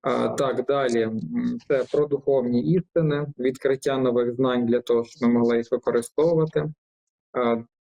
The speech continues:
сила для нас — аркан імператора, це знов про того якогось дуже хорошого, сильного покровителя.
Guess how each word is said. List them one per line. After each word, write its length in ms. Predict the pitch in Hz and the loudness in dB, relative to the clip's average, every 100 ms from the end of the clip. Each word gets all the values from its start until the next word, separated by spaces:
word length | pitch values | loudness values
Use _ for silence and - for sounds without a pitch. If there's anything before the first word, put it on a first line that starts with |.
| _ | _
сила 440 | - - 156 147 131 | -6 0 0 2 0
для 200 | 127 135 | 0 0
нас — 320 | 135 123 - | 0 -2 -2
аркан 420 | 143 127 131 123 | -2 -2 -2 -2
імператора, 640 | 120 117 131 151 185 160 156 | -2 0 0 0 0 0 0
це 180 | 156 143 | 0 0
знов 240 | 151 151 | 0 0
про 140 | 143 | -2
того 240 | 135 143 139 | -2 0 0
якогось 380 | 131 139 131 131 | 0 2 2 2
дуже 500 | 139 135 135 131 131 | 2 4 2 0 0
хорошого, 640 | 135 131 127 - 127 127 131 | 2 2 2 0 2 2 2
сильного 420 | - 131 127 127 | 0 0 0 -2
покровителя. 840 | 127 - 127 123 120 123 120 117 | -4 0 2 2 2 0 0 0